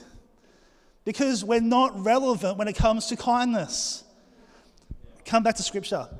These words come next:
It is the kindness of God that leads us to repentance. It is the kindness of God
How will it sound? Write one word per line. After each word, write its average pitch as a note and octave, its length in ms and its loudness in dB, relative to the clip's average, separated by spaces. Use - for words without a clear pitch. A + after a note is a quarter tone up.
It A3 120 -2
is A3+ 120 -4
the A3+ 100 -4
kindness B3 680 -2
of F#3 220 -4
God F#3 580 2
that G#3+ 200 4
leads A#3 520 0
us G#3 440 4
to B3 120 -2
repentance. A#3 800 -2
It A3+ 100 2
is A#3+ 120 0
the A#3+ 100 0
kindness C4+ 680 6
of A3+ 180 -4
God A3+ 440 6